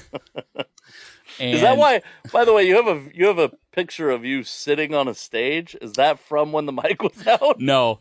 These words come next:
Speaker 2: that was actually, we had to do, uh, because it's an app also, there's a Dry Bar Comedy app, and I guess you
Speaker 1: Yeah.
Speaker 2: can a-, you have to ask for,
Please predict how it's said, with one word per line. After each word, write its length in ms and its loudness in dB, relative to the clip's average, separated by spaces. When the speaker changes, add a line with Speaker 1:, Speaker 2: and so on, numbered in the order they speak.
Speaker 2:
that 120 0
was 200 -2
actually, 600 -4
we 200 -6
had 200 -8
to 80 -8
do, 340 -8
uh, 480 -6
because 260 -10
it's 140 -12
an 180 -12
app 440 -6
also, 360 -6
there's 180 -10
a 40 -6
Dry 240 -8
Bar 160 -8
Comedy 400 -12
app, 240 -10
and 100 -8
I 40 -6
guess 160 -4
you 80 0
Speaker 1:
Yeah. 40 0
Speaker 2:
can 120 -4
a-, 100 -10
you 140 -2
have 160 -4
to 100 -8
ask 320 -8
for, 120 -10